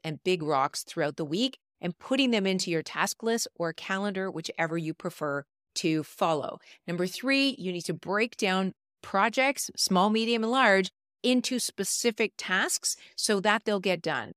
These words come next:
Because if it looks in any way ambiguous, there is a very good chance that you are going to skip it. Number four, figure out whether time blocking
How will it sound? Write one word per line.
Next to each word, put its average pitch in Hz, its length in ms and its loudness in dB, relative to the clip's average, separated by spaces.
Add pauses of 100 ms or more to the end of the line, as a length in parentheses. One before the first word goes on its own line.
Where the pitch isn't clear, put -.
Because 214 200 0
if 190 100 -2
it 175 60 -2
looks 208 240 0
in 190 200 0
any 220 200 2
way 208 240 4
ambiguous, 202 600 0
there 196 140 -2
is 170 100 0
a 165 60 2
very 220 320 0
good 196 220 0
chance 240 400 -2
that 180 120 -6
you 277 120 -2
are 208 100 -2
going 254 320 -4
to 311 80 -2
skip - 440 -4
it. - 200 -4 (380)
Number 202 320 2
four, 277 520 2 (300)
figure 294 280 4
out 233 240 4
whether 185 280 2
time 262 380 -2
blocking 240 500 4